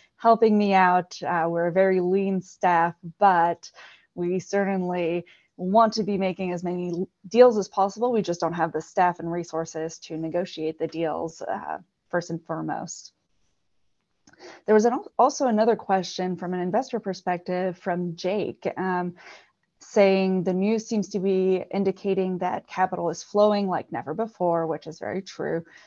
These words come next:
Um, my question is this, how can you be competitive as an investor and still get the returns you need when you're competing with entities that seem to prioritize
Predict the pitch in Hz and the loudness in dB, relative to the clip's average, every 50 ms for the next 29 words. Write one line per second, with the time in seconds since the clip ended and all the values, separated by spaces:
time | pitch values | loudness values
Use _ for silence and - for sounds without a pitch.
0 | _ _ _ - 175 170 165 165 165 160 165 175 180 - - 196 196 190 - 180 | _ _ _ -6 -4 -4 -4 -4 -4 -4 -4 -4 -4 -4 -4 -4 -4 -4 -4 -6
1 | 175 170 170 - 202 202 196 190 190 - - - _ _ _ _ - - 202 208 | -8 -8 -4 0 2 2 2 2 0 -6 -20 -20 _ _ _ _ -8 -2 0 0
2 | 214 214 - 226 220 208 202 190 175 190 180 - 185 175 170 - 185 202 220 220 | 0 0 0 -2 0 0 0 0 0 -2 -2 -2 -4 -8 -8 -6 -6 -4 -4 -2
3 | 185 185 180 180 165 165 - 185 180 180 180 175 175 175 170 160 170 170 175 208 | -2 -2 -2 -2 -4 -4 -4 -2 -2 -2 -2 -2 -4 -4 -2 -2 -4 -2 0 -2
4 | 254 277 - - - - 139 135 170 180 202 - - 180 180 180 - - 240 240 | -2 -2 -4 -8 -8 -6 -4 -4 -4 -4 -6 -6 -6 -6 -6 -6 -6 -4 -4 -2
5 | 233 226 220 214 214 180 175 175 170 175 - - 196 196 196 190 185 185 190 175 | -2 0 -2 -2 -2 -2 -4 -4 -4 -4 -6 -6 -4 -2 -2 -2 -2 -4 -4 -4
6 | 190 208 202 175 127 123 143 156 156 - - - - - - _ _ _ - 202 | -2 -2 -2 -2 -2 -2 -4 -4 -4 -6 -10 -18 -20 -20 -20 _ _ _ -2 0
7 | 190 190 180 180 180 185 180 180 - 180 180 - - - 220 220 220 220 214 190 | 0 2 2 2 0 -2 -2 -4 -8 -12 -16 -12 -8 -6 -4 -2 0 0 0 0
8 | 175 160 170 - - 185 196 190 - - 202 196 190 185 175 - 175 170 170 - | 0 0 -2 -2 -2 -4 -4 -4 -6 -6 -4 -2 -2 -2 -4 -4 -8 -8 -8 -8
9 | - 185 185 175 - 175 170 - - 175 175 180 180 185 185 180 175 175 - 175 | -6 -6 -6 -6 -6 -8 -10 -8 -6 -6 -4 -4 -4 -4 -4 -4 -6 -6 -6 -6
10 | 170 151 139 165 170 165 | -4 -4 -4 -4 -6 -8